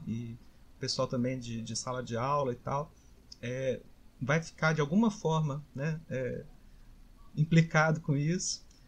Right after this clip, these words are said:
É, te agradeço, Luciene, muito obrigado. Jacinta, prazer te conhecer assim, né?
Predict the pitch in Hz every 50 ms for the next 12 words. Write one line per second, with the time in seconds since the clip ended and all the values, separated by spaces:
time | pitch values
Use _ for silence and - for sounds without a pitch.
0 | - - - - - - - - 135 139 139 135 135 - - 156 151 147 143 131
1 | 131 139 147 160 170 165 165 165 160 - - 160 143 147 147 143 143 143 - 139
2 | 131 123 127 127 123 127 139 147 151 151 - - - - - - - - - 123
3 | 160 160 160 - - 160 147 - 143 139 - - - - - - - - - -
4 | 160 160 151 135 139 151 165 180 - - - 160 156 147 147 - - 147 147 147
5 | 147 - - 147 151 175 214 240 240 - - 139 160 196 254 254